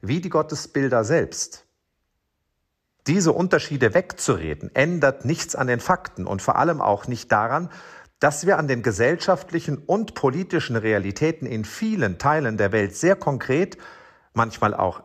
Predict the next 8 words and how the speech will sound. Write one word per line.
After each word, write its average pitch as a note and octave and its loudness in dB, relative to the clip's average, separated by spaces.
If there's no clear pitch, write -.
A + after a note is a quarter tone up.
erschreckend G2+ -2
ablesen A#2+ 0
können, D#3 0
wie B2 2
sehr D#3+ 4
es - -2
oft - 0
einen B2 0